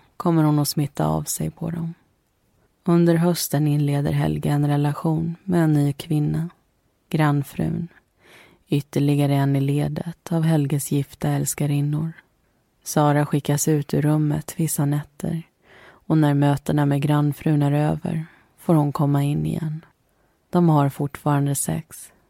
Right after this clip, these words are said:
något som numera får Sara att må dåligt. Men hon lyder, eftersom det är det enda hon kan göra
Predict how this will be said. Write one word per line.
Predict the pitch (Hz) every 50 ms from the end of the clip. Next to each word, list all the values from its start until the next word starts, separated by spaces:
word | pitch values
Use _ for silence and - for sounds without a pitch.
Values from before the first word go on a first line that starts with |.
| _ _ _ -
något | - 156 151 147 143 147 143 -
som | - - 147 151 156
numera | 151 151 151 147 143 143 143 143 143 147 151
får | - - - 160
Sara | - - 175 156 147 143 143 143 139
att | 139 - -
må | 151 147 147
dåligt. | 139 156 147 151 160 156 156 165 160 - _ _ - _ _ _ _ _ _ _ _ - - - - _ _ _ _ _
Men | - 160 165 165
hon | 165 147 147 143 139
lyder, | 143 143 143 147 - - 156 160 160 160 156 - - _ _ _ _ _ -
eftersom | - 165 156 - - 160 - 185 170 156
det | 147 143 143
är | 139
det | 143
enda | 143 143 143 143 143 139 151 147
hon | 156 147 143 139
kan | - 147 143 147
göra | 147 147 147 147 151 156 156 156 160